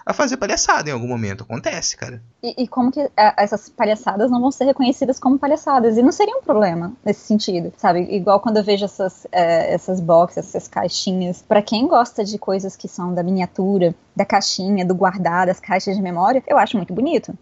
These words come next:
Speaker 2: no sentido estético, pensando nesse sentido assim, sabe? Não da proposta em si. É interessante, ok, bonitinho, mas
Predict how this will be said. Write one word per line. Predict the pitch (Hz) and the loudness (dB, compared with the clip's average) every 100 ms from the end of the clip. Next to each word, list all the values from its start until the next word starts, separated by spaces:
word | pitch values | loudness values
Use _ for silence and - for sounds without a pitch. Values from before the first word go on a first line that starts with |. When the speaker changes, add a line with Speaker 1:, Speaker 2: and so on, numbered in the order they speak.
| - | -4
Speaker 2:
no | 202 | -2
sentido | - 208 | -2 -2
estético, | 185 - 165 165 - | -2 0 0 0 -6
pensando | 190 - 190 180 | -6 -6 -4 -4
nesse | 185 | -6
sentido | - 196 - 180 | -6 -8 -6 -6
assim, | - 170 170 - | -6 -8 -6 -8
sabe? | - 175 170 | -4 -2 0
Não | 170 185 214 | 0 0 4
da | 196 | 4
proposta | 190 196 - 185 185 180 180 | 4 2 6 6 6 2 -6
em | 175 | -12
si. | - 165 - - | -10 -12 -8 -6
É | |
interessante, | 415 269 339 - 523 269 - - | -4 -4 -6 -6 -4 -4 -4 -6
ok, | 294 - 381 247 | -6 -2 0 0
bonitinho, | 214 262 - 415 339 214 - - | 2 0 -2 -4 0 0 -2 -6
mas | - 202 196 190 190 185 185 180 175 175 - - - | 0 2 4 4 4 4 4 4 2 0 -4 -12 -20